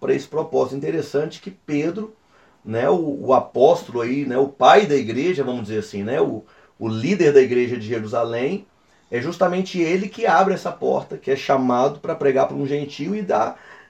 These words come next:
e dá toda uma, é, vamos dizer assim, né, um, um problema, uma discussão, depois ele é chamado, ele é questionado, et cetera e tal. Então eu acho que é muito importante citar isso, né, essa abertura do evangelho, é, pra aqueles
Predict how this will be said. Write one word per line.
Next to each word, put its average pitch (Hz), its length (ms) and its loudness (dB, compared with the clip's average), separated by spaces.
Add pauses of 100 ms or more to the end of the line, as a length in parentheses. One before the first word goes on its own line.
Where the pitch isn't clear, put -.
(120)
e 160 120 -10
dá 170 160 0
toda 202 360 4
uma, 180 600 2 (480)
é, 117 240 -2
vamos 131 200 -4
dizer 123 120 -2
assim, 104 140 -8
né, 110 100 -2
um, 185 300 0
um 151 40 -4
problema, 143 520 4
uma 131 180 2
discussão, 139 640 -2
depois 123 300 -2
ele 123 140 4
é 117 40 -6
chamado, 117 480 0
ele 113 140 -2
é 110 60 -6
questionado, 110 680 -4
et - 100 -10
cetera 143 300 -8
e - 40 -14
tal. 98 320 -10 (420)
Então 131 220 -2
eu 143 60 4
acho 139 120 0
que 139 80 2
é 135 40 2
muito 147 300 -4
importante 139 460 -4
citar 143 400 0
isso, - 320 -12
né, 131 240 -2
essa 120 220 -2
abertura 120 480 -6
do 139 100 0
evangelho, 117 640 0 (720)
é, 107 480 4
pra 113 200 -2
aqueles 120 800 -8